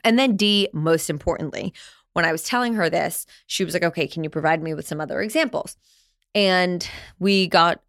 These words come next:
Liam that, like, electric car that I've posted about a lot. And we have so much fun with it in the backyard. And he's, you know, we control it on the remote. And never once do I have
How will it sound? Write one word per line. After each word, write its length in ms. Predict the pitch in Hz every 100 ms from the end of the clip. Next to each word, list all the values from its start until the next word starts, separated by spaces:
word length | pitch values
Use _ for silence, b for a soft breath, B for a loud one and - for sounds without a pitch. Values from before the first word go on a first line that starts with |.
| _ 196
Liam 320 | 190 190 185
that, 180 | 170 160
like, 160 | 156
electric 420 | 160 160 - 165
car 280 | - 156 156
that 140 | 156 160
I've 320 | 151 _ -
posted 320 | 165 - 156
about 180 | 156 151
a 60 |
lot. 200 | 143 143 B B B B B -
And 640 | 185 170 165 165 165 - -
we 100 | 196
have 80 | -
so 160 | 196
much 160 | 208 -
fun 160 | 175
with 100 | 175
it 120 | - -
in 80 |
the 100 | 160
backyard. 640 | 151 160 135 269 254 233 180
And 160 | 156
he's, 340 | 165 156 151 -
you 100 | 165
know, 320 | 160 139 65 -
we 260 | 170 185 175
control 400 | 165 - 170 160
it 60 |
on 100 | 160
the 80 | 160
remote. 460 | 160 190 226 214 - b b b _
And 140 | 196 208
never 280 | 240 285
once 280 | 233 202 202
do 120 | 170
I 20 | 165
have 480 | 165 160 160 -